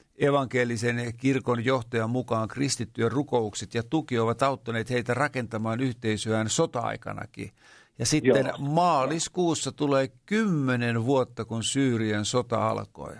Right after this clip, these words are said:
Speaker 1: Ajattele, miten
Speaker 2: Mm.
Speaker 1: nopeasti siis tämä aika on mennyt.
Speaker 2: Joo, kyllä.
Speaker 1: Sodan
Speaker 2: Joo,
Speaker 1: tilastot
Speaker 2: joo.
Speaker 1: ovat surulliset. Puoli miljoonaa kuollutta,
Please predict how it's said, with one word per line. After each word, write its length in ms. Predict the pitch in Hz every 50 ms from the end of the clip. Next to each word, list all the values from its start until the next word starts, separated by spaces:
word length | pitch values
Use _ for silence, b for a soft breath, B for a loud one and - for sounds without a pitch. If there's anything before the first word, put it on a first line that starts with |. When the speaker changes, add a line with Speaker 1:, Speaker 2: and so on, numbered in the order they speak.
| - -
Speaker 1:
Ajattele, 460 | 147 156 151 - - - 120 110 117
miten 260 | 117 120 113 123 123
Speaker 2:
Mm. 40 | 117
Speaker 1:
nopeasti 580 | 113 143 135 - 107 98 92 104 - - - 101
siis 220 | 104 110 104 -
tämä 140 | - 117 120
aika 240 | 120 117 113 113 110
on 80 | 110
mennyt. 340 | 107 110 113 107 - - - - _ _ _ _ _ _ _ _ _ _
Speaker 2:
Joo, 380 | 107 113 104 98 95 98 92 - _ _
kyllä. 340 | - 107 98 92 95 107 104 -
Speaker 1:
Sodan 320 | _ - - 160 180 185 185
Speaker 2:
Joo, 80 | 170 139 113
Speaker 1:
tilastot 460 | - 160 160 156 147 131 - 135 123
Speaker 2:
joo. 80 | 131 127
Speaker 1:
ovat 200 | 120 127 123 -
surulliset. 800 | - - - 160 165 147 135 120 110 110 107 104 - 117 113 -
Puoli 360 | _ - 180 185 180 165 151 135
miljoonaa 560 | 127 127 123 123 123 120 117 113 113 110 110 107
kuollutta, 880 | - 143 151 156 147 135 123 117 117 110 - - _ - 113 113 110 107